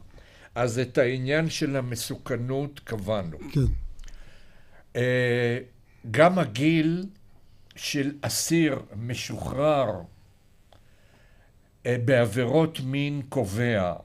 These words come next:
Speaker 1: וקבע השופט אילון, אה, בפסק דין שהיה ידוע, אה, בתור פסק דין בעניין האנס הבכיין.
Speaker 2: כן.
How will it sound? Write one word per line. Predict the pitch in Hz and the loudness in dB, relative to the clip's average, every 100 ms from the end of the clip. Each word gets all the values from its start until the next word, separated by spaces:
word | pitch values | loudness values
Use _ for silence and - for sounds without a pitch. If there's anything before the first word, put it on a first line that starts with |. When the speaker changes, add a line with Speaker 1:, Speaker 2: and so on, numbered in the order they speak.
| - - _ | -18 -20 _
Speaker 1:
וקבע | 95 98 - - 107 98 151 170 | -8 -6 -6 -4 -4 0 0 0
השופט | 151 - 117 - 143 139 139 | -2 -6 -8 -4 -6 -4 -6
אילון, | 113 104 107 117 135 185 - - - _ - - - - - - - | -4 -4 -2 -4 -6 -12 -14 -20 -20 _ -20 -20 -20 -20 -20 -20 -12
אה, | 127 120 127 101 | -4 -2 -2 -4
בפסק | 117 - - 147 - | -4 -4 0 0 0
דין | 110 143 147 139 139 165 - - - - - - | -6 -4 -4 -4 -6 -8 -10 -20 -20 -20 -20 -16
שהיה | - 127 113 120 143 160 | -6 -2 0 0 2 2
ידוע, | 151 135 101 147 151 135 127 127 135 - - | 2 0 0 2 4 4 2 2 -2 -4 -6
אה, | 120 127 101 | -2 -2 -2
בתור | 117 - 147 139 113 | -6 0 2 2 -2
פסק | - 151 135 131 | -2 0 0 -2
דין | 113 156 143 | -2 -2 -2
בעניין | 123 117 117 120 139 143 | -4 -2 -2 -2 -2 -2
האנס | 127 117 117 127 131 - | -2 0 -2 -4 -4 -4
הבכיין. | 113 120 - 117 110 110 113 151 165 _ - - _ | -2 -4 -6 -4 0 2 0 -4 -12 _ -20 -20 _
Speaker 2:
כן. | - | -6